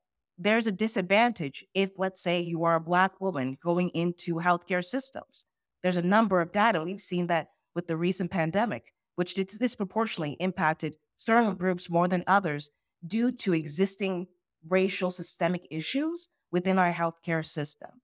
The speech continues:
So waking up as an equity deserving community, going into work, being joyful, laughing at that joke, getting your work done, knowing that you have to work twice as hard to get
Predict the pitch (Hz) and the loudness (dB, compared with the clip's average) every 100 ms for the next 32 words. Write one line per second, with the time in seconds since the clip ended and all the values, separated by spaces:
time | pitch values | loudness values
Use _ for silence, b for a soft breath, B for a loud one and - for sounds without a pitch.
0 | _ _ _ _ _ _ - 202 - _ | _ _ _ _ _ _ 0 0 0 _
1 | _ _ _ _ _ 180 262 381 339 208 | _ _ _ _ _ 2 4 6 4 4
2 | 147 - _ _ _ _ - 165 180 - | 2 -2 _ _ _ _ 2 4 4 4
3 | 233 262 269 202 190 196 190 180 165 156 | 4 4 2 2 2 0 0 0 0 0
4 | 123 95 - _ _ 170 240 311 294 269 | -4 -6 -12 _ _ 4 8 10 8 4
5 | 240 220 214 190 185 185 185 185 208 226 | 2 4 4 4 2 0 0 2 6 6
6 | 233 202 165 151 135 151 202 233 226 214 | 4 2 2 0 -2 4 4 4 0 0
7 | 214 202 190 214 208 185 - b _ _ | 4 4 4 6 6 6 -2 b _ _
8 | 190 226 226 214 220 226 - 196 160 147 | 4 6 4 4 2 0 4 6 6 2
9 | - _ 165 175 180 175 165 165 160 151 | -8 _ -2 0 0 -2 -2 -2 -4 -2
10 | 175 185 190 - 180 175 170 - | 0 0 -2 -2 -2 -2 -6 -6